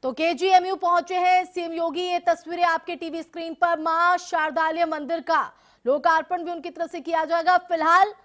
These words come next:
पौधारोपण करते हुए सीएम योगी, तमाम अधिकारी उनके साथ मौजूद। आर नाइन टीवी पर ये एक्सक्लूसिव तस्वीरें आपके टीवी स्क्रीन पर।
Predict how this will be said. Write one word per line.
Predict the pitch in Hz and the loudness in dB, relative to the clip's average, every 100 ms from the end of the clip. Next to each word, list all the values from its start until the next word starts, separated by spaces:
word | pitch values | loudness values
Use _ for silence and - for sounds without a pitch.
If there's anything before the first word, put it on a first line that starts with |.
| _ _ | _ _
पौधारोपण | 277 302 330 349 320 - 339 | -4 0 4 4 2 0 -2
करते | 330 320 330 | 0 -2 -2
हुए | 330 330 | -4 -4
सीएम | 320 330 311 | -6 -8 -6
योगी, | 311 302 311 359 _ _ _ _ _ _ _ _ _ _ _ _ _ _ _ _ _ _ _ _ _ - | -6 -4 -6 -8 _ _ _ _ _ _ _ _ _ _ _ _ _ _ _ _ _ _ _ _ _ -8
तमाम | 254 302 320 | 2 2 2
अधिकारी | 294 285 311 311 330 | -2 0 0 0 -4
उनके | 294 311 | -8 -10
साथ | - 311 302 285 | -2 -2 -2 -4
मौजूद। | 294 302 269 339 311 | -4 -4 -4 -8 -2
आर | 269 269 | 0 0
नाइन | 294 294 | -6 -8
टीवी | 285 311 330 | -10 -8 -4
पर | 330 330 | -2 -2
ये | 302 294 | -2 -4
एक्सक्लूसिव | 277 285 285 277 294 294 | -6 -6 -10 -8 -10 -10
तस्वीरें | 285 - 285 294 294 | -12 -10 -10 -8 -4
आपके | 262 - 262 | -6 -8 -12
टीवी | 277 262 254 | -12 -12 -14
स्क्रीन | - 269 233 | -12 -10 -10
पर। | - | -12